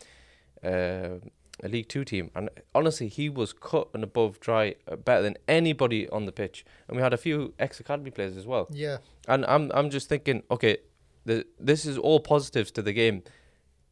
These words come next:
Speaker 1: It's completely ruined by, by this competition.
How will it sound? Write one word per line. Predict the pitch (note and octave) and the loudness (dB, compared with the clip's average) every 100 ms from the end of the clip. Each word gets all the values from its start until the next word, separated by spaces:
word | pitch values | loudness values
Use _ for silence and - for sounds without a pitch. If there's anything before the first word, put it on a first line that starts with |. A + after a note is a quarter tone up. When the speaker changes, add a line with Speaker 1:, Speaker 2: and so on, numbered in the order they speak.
| _ _ _ - - | _ _ _ -20 -14
Speaker 1:
It's | - | -12
completely | - C3 G#2+ | -8 -2 -2
ruined | G2+ G2 F2+ F2 | -2 -4 -4 -4
by, | F#2 F2 - | -2 -2 -8
by | - F#2 | -6 -6
this | F2+ - - | -6 -10 -14
competition. | G2 F2+ F#2 - F2+ | -12 -10 -12 -12 -18